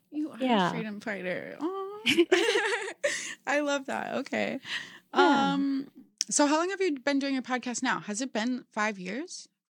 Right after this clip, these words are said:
Speaker 1: since its
Speaker 2: Yeah, we
Speaker 1: five seasons?
Speaker 2: started, yeah, we started in two thousand seventeen. I thi-, think it's been more
Speaker 1: Wow.
Speaker 2: than five years. Yeah.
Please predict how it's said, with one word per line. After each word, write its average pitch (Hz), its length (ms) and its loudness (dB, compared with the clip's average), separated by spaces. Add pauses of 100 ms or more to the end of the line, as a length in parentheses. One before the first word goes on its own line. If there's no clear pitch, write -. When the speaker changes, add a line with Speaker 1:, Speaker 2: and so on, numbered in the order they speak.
(220)
Speaker 1:
since 262 220 -2
its 190 60 8
Speaker 2:
Yeah, 302 100 12
we 370 60 10
Speaker 1:
five - 80 -
seasons? 311 100 6
Speaker 2:
started, 370 580 8 (380)
yeah, 302 200 10
we 254 120 8
started 254 440 6
in 254 200 4
two - 140 2
thousand 220 300 4
seventeen. 185 720 4
I 165 100 2
thi-, - 260 4
think 208 100 4
it's 262 100 2
been 190 120 6
more 143 140 2
Speaker 1:
Wow. 196 60 6
Speaker 2:
than 170 140 2
five - 240 -8
years. - 500 -2
Yeah. 160 400 4